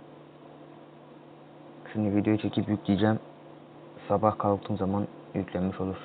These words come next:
Saat sekiz gibi. Sekiz dokuz gibi video yüklü olur. O yüzden şimdi çekiyorum.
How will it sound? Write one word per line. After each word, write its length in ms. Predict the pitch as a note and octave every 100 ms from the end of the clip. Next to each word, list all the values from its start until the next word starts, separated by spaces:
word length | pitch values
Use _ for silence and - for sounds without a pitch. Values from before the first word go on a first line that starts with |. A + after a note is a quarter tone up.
| -
Saat 180 | - F#2 - - -
sekiz 240 | F2+ F#2+
gibi. 260 | F2 E2+ F2 - - - - - -
Sekiz 260 | F2+ F2+ F#2+
dokuz 240 | F#2 F2+
gibi 240 | F2 F#2+
video 220 | F#2 F2+ F#2
yüklü 260 | E2+ -
olur. 260 | F#2 F#2+ - - - - - - - - G2+
O 60 |
yüzden 240 | G2+ F#2 F#2
şimdi 260 | - F#2+
çekiyorum. 420 | - F#2 F#2+ F#2+